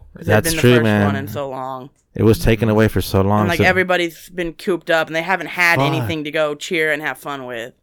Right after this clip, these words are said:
Speaker 2: Dude, I lost my voice, and I'm proud of that.
Speaker 1: Oh, yeah.
Speaker 2: And, uh, dude, I was popping for every, I'm sorry for if I was popping every five minutes.
Speaker 1: Oh, I was, too.
Speaker 2: But, man, I
Speaker 1: When
Speaker 2: don't
Speaker 1: Sasha came out, I lost my mind.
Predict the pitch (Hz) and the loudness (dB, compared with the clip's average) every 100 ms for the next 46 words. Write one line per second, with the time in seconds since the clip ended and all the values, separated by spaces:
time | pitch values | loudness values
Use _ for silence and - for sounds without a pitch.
0 | - - 123 120 127 131 120 98 104 95 | -6 4 6 6 4 0 -2 0 0 0
1 | 98 98 95 92 85 82 160 165 160 156 | -2 -2 -2 -4 -6 -10 -6 -4 -4 -8
2 | 147 - _ 120 123 120 98 - _ _ | -10 -20 _ 0 2 2 -2 -8 _ _
3 | _ - 104 139 117 156 180 - - - | _ -4 2 4 4 4 4 4 -2 -8
4 | - 117 113 117 101 - - 107 117 107 | 0 4 4 2 0 0 -2 2 2 2
5 | 123 - 123 120 - 98 - 98 104 101 | 0 0 2 2 0 -6 -6 0 0 0
6 | - 101 101 - 107 104 101 98 _ _ | -6 -14 -12 -2 0 2 0 -4 _ _
7 | - 101 - 98 98 98 92 - _ 180 | -6 -4 0 0 0 -2 -4 -8 _ -6
8 | 175 175 180 175 - 180 175 165 - - | -2 0 0 -4 -6 -4 -4 -6 2 4
9 | 220 120 120 101 92 - - _ _ _ | 4 4 4 4 0 -8 -20 _ _ _
10 | _ - 160 - 233 247 240 233 214 196 | _ 2 2 4 6 6 4 -4 -2 0
11 | 180 175 175 165 175 156 151 143 135 190 | 2 0 0 0 -2 -6 -4 -4 -4 -6